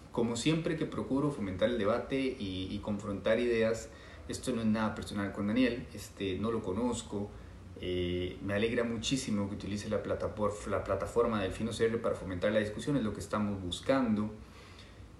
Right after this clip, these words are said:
Y me parece que lo hace de una manera respetuosa, más allá de que estoy en completo desacuerdo con todo lo que escribió. Y, y quiero rescatar eso y quiero felicitarle por eso. Eh, algunos de sus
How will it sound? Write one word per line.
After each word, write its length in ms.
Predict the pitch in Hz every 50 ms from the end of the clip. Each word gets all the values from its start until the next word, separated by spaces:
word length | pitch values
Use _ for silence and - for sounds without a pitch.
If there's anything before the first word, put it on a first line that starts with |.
| - - -
Y 180 | 117 107 104
me 120 | 104 107 107
parece 280 | 117 127 127 127 -
que 80 | 123 123
lo 80 | 117
hace 200 | 117 110 - 120
de 40 | 113
una 120 | 110 110 110
manera 440 | 107 107 107 110 110 117 117 110 - 104
respetuosa, 580 | 104 - - - 92 - 123 113 - - 95
más 180 | 95 101 98 -
allá 180 | 101 98 101
de 100 | 101 104
que 80 | - -
estoy 220 | - - - 101
en 60 | 98 101
completo 480 | - 104 95 90 - 110 113 110 - 113
desacuerdo 500 | 104 - 101 90 - 113 104 104 113 -
con 160 | 107 95 90
todo 180 | - 107 110
lo 140 | 107 101 -
que 60 | -
escribió. 460 | 104 - - 98 98 101 120 131 123 104 - - - - - - - - - - - - - - - - - - - - - -
Y, 320 | - 110 113 110 110 -
y 40 | 131
quiero 240 | 117 135 135 139 135
rescatar 480 | 131 123 - - - 107 - 117 120 131
eso 200 | 139 135 - 135
y 80 | 113
quiero 460 | - - 110 110 120 117 107 98 - - - - - - - - - - - - - -
felicitarle 800 | - 123 113 104 90 98 95 120 120 117 113 113 113 110 - - - - - -
por 160 | - 104 107
eso. 380 | 113 113 107 - - 98 85 - - - - - - - - - - - - - - - -
Eh, 320 | - 104 104 104 104 104 -
algunos 500 | 120 117 107 123 135 143 147 143 131 123
de 100 | 123 120
sus 380 | - - 107 101 - - -